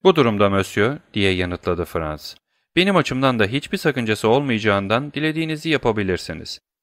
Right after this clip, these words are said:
Sözümü verdim ve onu sadece keyifle değil, mutlulukla yerine getireceğim." "Tamam o zaman, önümüzde hiçbir engel yok," dedi Villefort. "Sözleşme üç gün önce imzalanmış olmalıydı. Şu anda tamamen hazır.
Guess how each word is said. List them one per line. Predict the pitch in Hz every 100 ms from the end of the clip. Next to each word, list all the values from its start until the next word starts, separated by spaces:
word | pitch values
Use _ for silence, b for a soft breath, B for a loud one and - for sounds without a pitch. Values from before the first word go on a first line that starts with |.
| _ _
Sözümü | - 120 139 160 156
verdim | 143 123 101 78 92
ve | 113
onu | 104 107 147
sadece | - 123 127 127 127
keyifle | 120 123 - 131 113
değil, | 101 76 -
mutlulukla | 120 - 151 151 113
yerine | 101 95 95
getireceğim." | 92 90 95 92 87 85 80 - _ _ _ _ _ _ _ _ _ _ _ -
"Tamam | 156 170 131
o |
zaman, | 101 87 76 76
önümüzde | 123 135 127 117 127
hiçbir | 117 - 135
engel | 117 110 107
yok," | 92 78 - - -
dedi | 98 90
Villefort. | 85 80 - 78 71 - _ _ _
"Sözleşme | - 139 143 165 - 185
üç | 175 -
gün | 143
önce | 123 123 127
imzalanmış | 113 117 110 110 107 -
olmalıydı. | 98 92 90 85 80 76
Şu | - 131 117
anda | 117 117
tamamen | 120 117 117 113 107
hazır. | 98 85 80